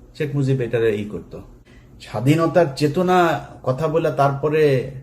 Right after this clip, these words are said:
মানুষরে ওই যুদ্ধাপরাধী ট্যাগ দেওয়ার চেষ্টা করবেন,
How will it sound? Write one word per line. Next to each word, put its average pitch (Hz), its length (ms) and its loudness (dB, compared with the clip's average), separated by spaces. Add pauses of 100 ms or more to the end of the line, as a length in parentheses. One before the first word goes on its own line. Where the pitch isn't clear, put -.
(280)
মানুষরে 135 520 2
ওই 139 140 2
যুদ্ধাপরাধী 139 680 2
ট্যাগ 135 380 2
দেওয়ার 139 260 4
চেষ্টা 139 320 -2
করবেন, 131 380 0